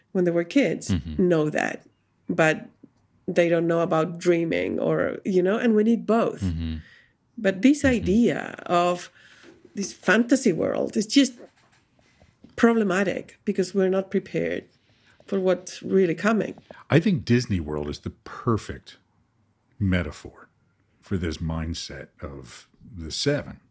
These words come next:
Speaker 3: this problematic mindset. What is the, what is the, the motto of Disney World? "The happiest place on earth." Okay? And you go there, and there's this con-, this soundtrack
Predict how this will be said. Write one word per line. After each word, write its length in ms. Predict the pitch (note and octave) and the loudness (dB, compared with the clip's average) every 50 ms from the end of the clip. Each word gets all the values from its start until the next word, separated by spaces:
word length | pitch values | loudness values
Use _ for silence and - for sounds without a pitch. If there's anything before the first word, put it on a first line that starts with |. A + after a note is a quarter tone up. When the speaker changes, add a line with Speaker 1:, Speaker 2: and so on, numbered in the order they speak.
| _ _ | _ _
Speaker 3:
this 160 | - G#2 G2 - | -4 -4 -4 -4
problematic 760 | - - B2 C3 C3 B2 A2 F#2 F#2 F2+ F2 F2 D#2+ - - | -2 -2 0 0 0 0 0 0 0 0 0 -2 -4 -6 -10
mindset. 540 | C#2+ C#2 C2+ C2 D2 - - - C#2 - - - _ _ - - - - - - _ _ | -14 -14 -12 -14 -14 -12 -12 -12 -12 -14 -14 -18 _ _ -20 -20 -20 -20 -20 -20 _ _
What 200 | G2 G#2 C3 E3+ | 2 2 4 4
is 180 | F3 C#3+ - | 4 2 2
the, 220 | - C#3+ A#2+ G#2 G#2+ | 2 2 2 2 2
what 320 | - G#2+ F2+ G#2+ B2 C#3+ | -2 -2 0 2 2 2
is 180 | D3+ C3 - - | 2 0 -2 0
the, 340 | - A#2 G#2 F#2+ F#2 F2+ F2+ | 0 2 2 2 0 -2 -2
the 160 | G2+ F2+ F2+ E2 | -2 -2 -2 0
motto 640 | E2+ E2+ F2 F2+ F2+ F2+ E2+ D2 C2 C2 C2+ C2 - _ _ _ _ _ _ _ | 0 0 2 2 2 0 -2 -4 -8 -10 -14 -16 -18 _ _ _ _ _ _ _
of 180 | - F#2+ D#2 - | -6 -6 -6 -4
Disney 320 | - F2 E2 D#2 - E2+ | -4 -4 -4 -4 -6 -8
World? 300 | C2+ C2+ C2+ C2+ C2 B1+ - _ _ _ _ _ _ _ _ _ | -10 -8 -12 -14 -14 -16 -18 _ _ _ _ _ _ _ _ _
"The 100 | - D#2 | -10 -8
happiest 800 | - - - - G#2 G#2 G#2+ - - A#2+ A2 A2 G2+ - - _ | -8 -8 -4 0 0 0 0 0 0 0 0 0 0 -2 -6 _
place 400 | - - F#2+ E2+ E2 E2 - - - - | -10 -6 -4 -4 -4 -4 -6 -10 -10 -10
on 180 | F2+ E2 C#2+ | -10 -8 -8
earth." 300 | C#2 - - - - - _ _ _ - - - - - _ _ _ _ _ _ _ _ | -10 -14 -16 -20 -20 -20 _ _ _ -20 -20 -20 -20 -20 _ _ _ _ _ _ _ _
Okay? 200 | - E2 F2+ F2 - _ _ _ _ _ - - - - _ _ _ - | -12 -12 -12 -12 -14 _ _ _ _ _ -20 -20 -20 -20 _ _ _ 0
And 140 | A#2 A2+ A2+ | 2 2 4
you 100 | A2 G#2 | 2 0
go 420 | F#2+ F#2+ F2+ A#2+ B2+ E3 A3+ A3+ | 0 2 2 4 6 6 4 2
there, 400 | C#3+ G2 D2 C2+ C2 - F2 A2 - _ - - - _ _ _ _ - - _ _ _ _ _ _ _ _ _ _ - | 0 -2 -6 -8 -10 -10 -12 -12 -12 _ -20 -20 -20 _ _ _ _ -20 -20 _ _ _ _ _ _ _ _ _ _ 2
and 180 | B2+ A#2+ A#2+ | 2 4 4
there's 200 | B2+ B2+ A2+ - | 2 2 0 0
this 220 | - B2 G#2+ - - - _ | 0 0 0 0 -4 -8 _
con-, 480 | - - - - - - C3 C3 D3 - | -10 -10 -10 -10 -8 -6 -4 -4 -4 -4
this 240 | A2 A#2 A#2 - - | 0 0 0 2 0
soundtrack 1080 | - - - - C3 B2 B2+ D3+ E3+ F3+ F3+ - - - - G2 D#2+ B1 B1 - _ | -2 -2 -2 -2 0 0 2 2 2 2 0 -2 -4 -4 -4 -4 -4 -4 -8 -14 _